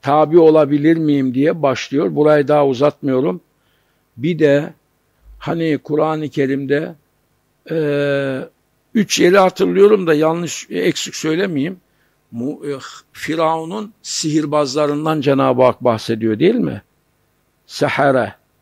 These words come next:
sihirbazlar. Onların akıbeti ne oldu?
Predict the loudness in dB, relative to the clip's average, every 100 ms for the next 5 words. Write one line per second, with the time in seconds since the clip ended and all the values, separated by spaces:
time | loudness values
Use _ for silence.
0 | _ _ -6 0 2 2 0 -2 -2 -6
1 | -8 _ _ _ _ _ _ _ _ _
2 | _ -20 -6 -2 0 0 0 -2 -2 -2
3 | -2 -2 -2 -2 -2 2 2 2 0 -4